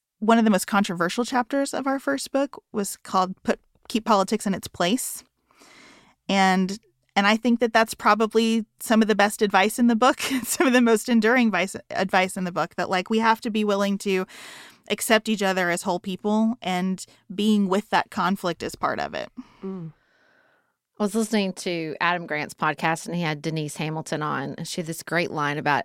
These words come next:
Speaker 3: "I don't think you can love America without loving Americans."
Speaker 2: Mm.
Speaker 3: And I thought, "Well, that seems pretty important during a presidential year." Um, with our community, we're reading Democracy in America,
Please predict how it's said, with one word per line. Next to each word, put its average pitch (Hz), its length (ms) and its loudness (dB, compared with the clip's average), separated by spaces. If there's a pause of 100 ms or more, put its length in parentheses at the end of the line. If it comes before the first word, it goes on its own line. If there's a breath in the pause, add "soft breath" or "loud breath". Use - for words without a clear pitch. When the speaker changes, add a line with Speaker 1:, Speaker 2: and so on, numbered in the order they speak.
Speaker 3:
"I 175 60 0
don't 160 220 -4
think 165 160 -8
you 160 80 -12
can 151 180 -8
love 139 180 -4
America 113 380 -6
without - 300 -8
loving - 280 -10
Americans." - 760 -12 (1400)
Speaker 2:
Mm. 170 340 -12 (800)
Speaker 3:
And 175 160 -4
I 170 100 -2
thought, 165 320 0
"Well, 285 460 2 (240)
that 220 200 0
seems 240 280 -2
pretty 208 260 0
important 165 380 -2
during 160 160 -4
a 147 40 -6
presidential 156 560 -4
year." 151 360 -2 (560)
Um, 160 460 -2
with 185 140 -2
our 190 100 4
community, 180 360 -2
we're 175 120 -2
reading 175 260 -2
Democracy 180 520 -2
in 175 80 0
America, 160 720 -4